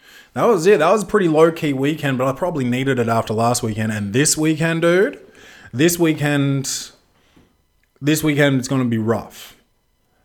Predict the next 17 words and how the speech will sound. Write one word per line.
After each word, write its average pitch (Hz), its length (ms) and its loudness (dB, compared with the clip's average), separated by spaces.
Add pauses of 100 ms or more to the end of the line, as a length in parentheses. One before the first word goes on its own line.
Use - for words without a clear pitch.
(220)
Um, 117 760 0
if 139 180 -2
you 147 80 0
got, 143 200 4
you 143 100 0
might, 156 200 2
you 151 80 0
guys 160 200 6
might 143 180 0
remember 135 340 2
housemate 127 500 -2
Dan. 123 300 -2
It's 113 120 -6
his 127 160 -2
birthday 117 460 -2
this 117 300 -4
Saturday. 113 760 -4